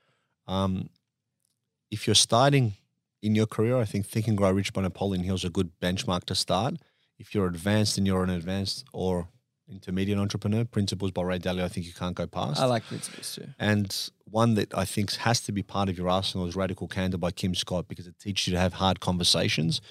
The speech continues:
Speaker 2: What's that called? I gotta get that.
Speaker 1: Radical Candor by Kim Scott.
Speaker 2: What is
Speaker 1: It's an
Speaker 2: Kim?
Speaker 1: amazing book, and it teaches you how to have difficult conversations and how to be transparent. Like,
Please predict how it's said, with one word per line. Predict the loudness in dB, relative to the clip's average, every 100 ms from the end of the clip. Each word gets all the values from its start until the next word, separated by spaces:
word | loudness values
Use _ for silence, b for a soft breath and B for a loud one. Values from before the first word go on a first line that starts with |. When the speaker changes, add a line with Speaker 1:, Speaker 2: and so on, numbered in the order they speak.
| B
Speaker 2:
What's | -8 -6
that | -6
called? | -6 -8
I |
gotta | -6 -6
get | 2
that. | 4
Speaker 1:
Radical | 6 4 2
Candor | 2 2 4 4 2 -2 _ _
by | -4 -4
Kim | 2 4
Scott. | 4 4 4 2 2 _
Speaker 2:
What | -6
is | -2
Speaker 1:
It's | 2
an | 4
Speaker 2:
Kim? | 6
Speaker 1:
amazing | 6 6 8 8 6 4
book, | 2 0 -2 B B B
and | -2
it | -2
teaches | 0 0 2
you | 2
how |
to | 4
have | 2 0
difficult | -4 -2 -2 -2
conversations | -2 0 2 2 0 0 -2 -4 b b b b -2
and | 2 2
how | 2 2
to | 2
be | 0
transparent. | 0 0 0 0 2 2
Like, | -2